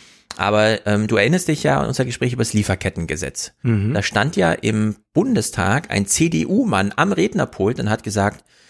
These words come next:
Speaker 1: wir können ja hier nicht Daimler beschränken und so weiter. Und dann, äh,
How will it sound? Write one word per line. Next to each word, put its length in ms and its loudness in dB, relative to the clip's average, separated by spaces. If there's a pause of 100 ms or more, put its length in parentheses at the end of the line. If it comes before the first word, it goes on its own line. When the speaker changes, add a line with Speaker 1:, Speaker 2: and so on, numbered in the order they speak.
(180)
Speaker 1:
wir 180 -2
können 220 2
ja 100 2
hier 200 4
nicht 380 -2
Daimler 460 2
beschränken 680 0
und 200 0
so 160 0
weiter. 520 -8 (100)
Und 180 -4
dann, 300 -4
äh, 400 -2